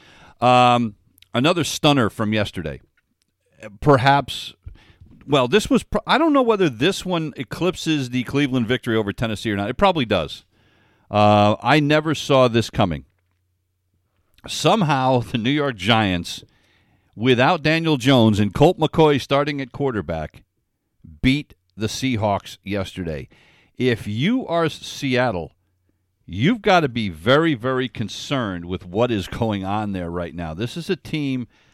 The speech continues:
uh, that is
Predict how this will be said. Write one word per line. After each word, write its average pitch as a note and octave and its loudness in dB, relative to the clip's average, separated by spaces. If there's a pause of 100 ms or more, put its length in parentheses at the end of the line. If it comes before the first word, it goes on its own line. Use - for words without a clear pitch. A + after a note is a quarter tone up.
(340)
uh, G2 0 (100)
that A2+ -4 (1040)
is A2 -4